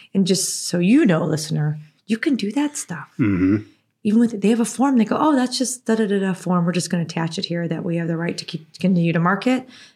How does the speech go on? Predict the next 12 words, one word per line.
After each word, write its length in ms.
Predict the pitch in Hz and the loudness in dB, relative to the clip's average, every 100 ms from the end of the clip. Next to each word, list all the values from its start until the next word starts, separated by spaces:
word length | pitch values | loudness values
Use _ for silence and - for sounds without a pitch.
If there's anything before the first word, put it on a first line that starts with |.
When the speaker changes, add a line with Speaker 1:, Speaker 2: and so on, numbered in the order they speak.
| - | -4
Speaker 1:
and 120 | 185 | -2
accept 380 | 180 - 175 165 | -2 -2 -4 -2
other 180 | 165 156 | -4 -4
offers." 500 | 151 156 180 170 - | -6 -8 -10 -10 -12
I 40 | |
said, 160 | - - | -18 -20
"Yep, 120 | _ - - | _ -20 -20
that's 300 | - - - | -20 -20 -20
what 120 | 160 - | -20 -20
we're 140 | 151 | -20
gonna 320 | - - 147 - | -20 -20 -20 -14
do." 240 | 175 175 | -12 -12